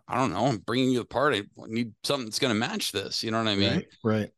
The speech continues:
Speaker 1: So, I mean, be it the fact that you're, <laughs> you know, you were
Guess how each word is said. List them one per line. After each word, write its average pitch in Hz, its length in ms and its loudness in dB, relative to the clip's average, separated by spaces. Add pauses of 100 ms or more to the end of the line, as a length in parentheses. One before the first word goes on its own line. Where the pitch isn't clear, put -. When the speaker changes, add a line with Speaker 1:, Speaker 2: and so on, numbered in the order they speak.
Speaker 1:
So, 143 300 4
I 127 80 2
mean, 123 380 0
be 139 100 2
it 143 80 -2
the 131 60 -6
fact 143 280 0
that 127 140 -2
you're, 127 460 0
<laughs> - 200 -4
you 110 300 0
know, 101 80 4
you 104 200 2
were 123 480 2